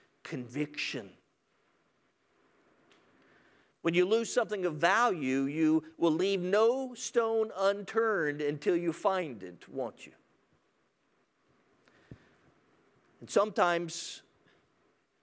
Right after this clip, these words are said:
what we have lost in our sin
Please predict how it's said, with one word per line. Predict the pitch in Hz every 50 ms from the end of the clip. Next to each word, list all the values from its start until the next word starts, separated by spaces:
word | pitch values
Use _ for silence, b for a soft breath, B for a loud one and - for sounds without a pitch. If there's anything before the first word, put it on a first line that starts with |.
| _ _ _ _ _ _ _
what | 151 165 180 151 151
we | 165 190 180 180
have | 165 151 151
lost | 151 147 147 160 165 170 156 160 - - -
in | - - 156 147
our | 143 135 131
sin | 123 - - - - - 190 180 165 139 120 107 98 101 104 -